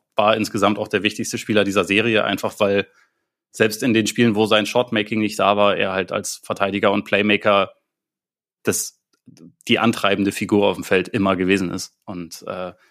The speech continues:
ich mein, wir haben da ja auch nach den ersten beiden Spielen drüber geredet. Da hat er halt seine Würfe absolut nicht getroffen, aber sein Playmaking war so gut,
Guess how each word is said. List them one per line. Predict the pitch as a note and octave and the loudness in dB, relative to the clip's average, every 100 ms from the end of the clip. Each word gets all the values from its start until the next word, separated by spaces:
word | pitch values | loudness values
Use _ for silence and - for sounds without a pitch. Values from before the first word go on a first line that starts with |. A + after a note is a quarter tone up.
| _ _ _ _ _ _ | _ _ _ _ _ _
ich | _ - | _ -8
mein, | F2+ | -4
wir | F#2 | -2
haben | F2+ | 0
da | F2+ | 4
ja | F2+ | 4
auch | F#2+ F#2+ | 2 0
nach | F#2 | -2
den | G2 | -2
ersten | F#2+ - | -4 0
beiden | G2 F#2 | 0 0
Spielen | - G2+ G2 | 2 0 0
drüber | F#2+ F#2+ | 0 0
geredet. | F#2 G#2+ F2+ | 2 2 2
Da | F2 | 0
hat | F2+ | 0
er | F2+ | 0
halt | F#2 _ _ _ | -2 _ _ _
seine | - G2 F2+ | -2 0 2
Würfe | G2 G2+ - | 2 2 0
absolut | - A#2 G2+ | 0 -2 -2
nicht | G2+ | -2
getroffen, | A2 - G#2 G#2+ | -4 -4 -2 0
aber | F#2 | 0
sein | F#2+ F#2 | 2 0
Playmaking | - G2 G2 G2 F#2 | 0 2 2 0 -2
war | F#2+ | -2
so | F#2 G#2+ | 0 0
gut, | G2+ B2 | -2 -6